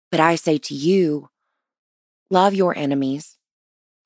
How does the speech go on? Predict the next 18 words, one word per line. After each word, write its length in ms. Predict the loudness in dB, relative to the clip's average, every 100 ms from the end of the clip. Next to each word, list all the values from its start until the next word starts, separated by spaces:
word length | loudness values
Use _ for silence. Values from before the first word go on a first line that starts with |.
| _ -8
and 120 | -4
pray 180 | 0 0
for 160 | 0
those 280 | 0 0 -2
who 60 | -8
persecute 640 | -6 -6 -6 -8 -8 -6
you, 320 | -6 -6 -8 _ _ _ _ _ _ _ _ -4
so 180 | 0
that 140 | 2 2
you 180 | 2 2
may 160 | 0
be 140 | -2 -6
children 580 | -6 -6 -2 -2 -2
of 160 | -4 -6
your 220 | -2 -2
Father 600 | -2 -6 -4 -4 -6 -8 -10
in 100 | -8
heaven." 460 | -6 -8 -10 -12